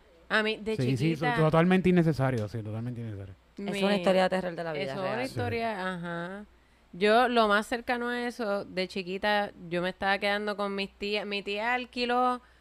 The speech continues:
Speaker 1: una villa, porque me acuerdo que tenía como cuarto y qué sé yo. Este, y nos estábamos quedando como diez personas. Y éramos todas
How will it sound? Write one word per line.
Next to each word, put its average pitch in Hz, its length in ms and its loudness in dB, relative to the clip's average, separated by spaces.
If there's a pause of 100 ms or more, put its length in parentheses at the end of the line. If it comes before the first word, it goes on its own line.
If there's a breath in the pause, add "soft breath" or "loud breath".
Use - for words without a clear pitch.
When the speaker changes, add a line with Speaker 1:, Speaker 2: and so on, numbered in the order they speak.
(520 soft breath)
Speaker 1:
una 240 320 2
villa, 262 340 2
porque 208 140 -2
me 196 80 0
acuerdo 190 280 0
que 262 80 0
tenía 220 220 -2
como 240 200 -4
cuarto 214 560 2
y 208 100 0
qué 196 140 -4
sé 240 220 -6
yo. 226 340 -4 (720)
Este, 175 1080 -2 (480 soft breath)
y 208 140 2
nos 202 120 2
estábamos 190 420 4
quedando 262 320 2
como 294 240 0
diez 185 260 0
personas. 220 720 0 (640 soft breath)
Y 214 140 4
éramos 262 440 6 (100)
todas 247 500 2